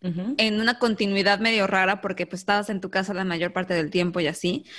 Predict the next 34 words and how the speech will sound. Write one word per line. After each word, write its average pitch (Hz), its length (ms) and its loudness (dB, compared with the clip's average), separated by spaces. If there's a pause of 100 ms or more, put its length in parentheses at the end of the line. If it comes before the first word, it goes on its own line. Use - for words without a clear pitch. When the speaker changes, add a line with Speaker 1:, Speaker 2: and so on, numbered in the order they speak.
(140)
Speaker 2:
pero 226 120 6
se 226 100 4
pasó 226 200 0
súper 254 380 4
rápido 247 360 2
también. 190 360 0
Entonces, 214 260 -6
Speaker 1:
Súper 214 160 4
Speaker 2:
cuando 208 160 6
te - 60 4
Speaker 1:
rápido. 226 120 6
Speaker 2:
das 247 140 0
cuenta, 247 300 2
ya 226 120 -2
estamos 226 340 -4
en 208 100 -4
diciembre. 202 440 -4 (680)
Pero, - 240 -8 (460)
eh, 220 340 2
estábamos 285 460 2
escuchando 233 460 -2
nuestro 214 220 -2
episodio 196 680 2
del 175 180 2
año 185 180 0
pasado, 226 560 -2 (260)
que 202 120 2
grabamos 185 580 0
como 180 300 -4
para 170 280 2
bienve-, 185 500 -2
de 202 140 4
bienvenida 208 840 0
del, 170 500 0